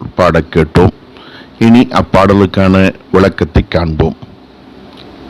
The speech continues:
இந்த பாடலிலே தாமரை குளத்திலே நீராடுகின்ற மகளிர்தம் செயல்பாடுகள் கூறப்படுகின்றன.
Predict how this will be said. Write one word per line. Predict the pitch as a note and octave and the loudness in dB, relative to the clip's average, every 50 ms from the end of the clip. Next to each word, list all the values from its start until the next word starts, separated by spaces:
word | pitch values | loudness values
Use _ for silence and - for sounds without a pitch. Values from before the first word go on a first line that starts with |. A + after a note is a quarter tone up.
| - - - - - - - - - - - - - - - - - - - - | -20 -18 -18 -18 -16 -16 -18 -16 -16 -16 -16 -16 -16 -16 -16 -16 -16 -8 -2 2
இந்த | B2 A#2 A#2+ | 4 4 4
பாடலிலே | G#2 - A2+ A2 A2 G2+ G2 F#2+ F#2 G#2+ C#3 C#3+ G2 E2 D#2 E2 - - - - - | 4 2 2 2 4 4 4 4 4 4 4 4 2 2 0 -4 -6 -10 -12 -8 -2
தாமரை | - A2 A#2 C3 C#3+ D3 D3+ D3 C#3+ C#3+ C3 A#2+ - | 0 2 2 4 4 4 4 4 4 2 2 2 0
குளத்திலே | B2+ B2 A#2+ A2 G2+ - A2 A2 A#2+ C3+ | 2 2 2 2 0 0 2 4 4 4
நீராடுகின்ற | C#3 B2+ A2 A2+ C3 C#3 C#3 C3 B2+ A#2+ A#2+ A#2 G2+ G#2 G#2+ G#2+ F#2+ C3+ C#3 | 4 4 4 4 4 4 4 4 4 4 2 2 2 2 2 2 2 4 4
மகளிர்தம் | C3+ G#2+ G2+ G#2 A2+ B2 B2+ B2+ A2+ G#2+ A2+ C3 - - - - - - - - - - - | 4 4 2 2 2 2 2 2 2 2 0 0 0 -4 -10 -20 -20 -20 -20 -20 -20 -20 -18
செயல்பாடுகள் | - - - A#2+ B2 C#3+ D3 D3+ C3+ B2+ A2+ G#2+ G2+ G2+ F#2 G#2 | -4 0 2 4 6 6 4 4 4 4 4 4 4 2 2 0
கூறப்படுகின்றன. | B2+ B2 - B2 G#2+ G#2+ F#2 - - F2+ F2+ E2+ E2+ E2+ D#2 E2+ E2+ F2 | 0 0 -2 0 0 0 0 0 0 0 0 0 0 0 0 -2 -2 -2